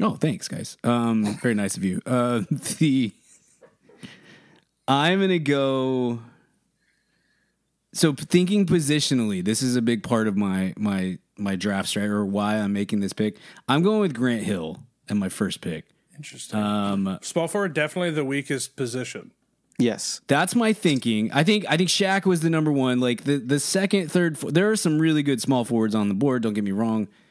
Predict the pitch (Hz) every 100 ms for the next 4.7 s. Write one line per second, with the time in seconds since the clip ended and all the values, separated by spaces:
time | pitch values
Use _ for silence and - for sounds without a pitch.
0 | _ _ - 101 98 95 95 - _ _
1 | _ _ _ _ _ - _ - 117 165
2 | _ _ _ _ _ - - 156 156 175
3 | 175 - 185 220 226 180 170 165 151 139
4 | 135 110 117 110 101 98